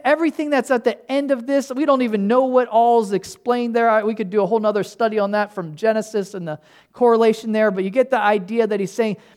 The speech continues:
man, there's some good things coming if you get this love piece right. Let me pray for us as a church.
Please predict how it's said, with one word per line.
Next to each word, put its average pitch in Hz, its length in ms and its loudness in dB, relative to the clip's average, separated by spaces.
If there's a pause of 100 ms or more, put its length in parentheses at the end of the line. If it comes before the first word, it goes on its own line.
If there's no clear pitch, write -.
man, 240 280 -2
there's 240 220 0
some 170 260 -8
good 214 420 -4
things 240 260 -4
coming 196 480 -6 (140)
if 233 460 0 (480)
you 180 160 -6
get 202 280 -2
this 160 200 -8
love 208 480 2
piece - 500 -10 (400)
right. 139 440 -4 (600)
Let 147 100 -14
me 143 60 -10
pray 151 240 -4
for 143 180 -10
us 135 120 -16
as 139 120 -18
a 135 60 -16
church. - 420 -14